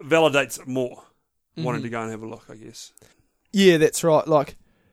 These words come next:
Speaker 2: um, yeah, I think if I got a,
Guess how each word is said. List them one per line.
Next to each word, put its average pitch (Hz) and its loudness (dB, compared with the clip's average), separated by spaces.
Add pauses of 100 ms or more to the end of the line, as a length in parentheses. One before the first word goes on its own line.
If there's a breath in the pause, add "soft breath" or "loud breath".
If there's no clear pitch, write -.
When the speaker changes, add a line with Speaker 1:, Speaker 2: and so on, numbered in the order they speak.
(260)
Speaker 2:
um, 135 -10 (1700)
yeah, 139 -6
I 131 -6
think - -4 (1000)
if - -12
I 143 -2
got 131 -6
a, 101 -12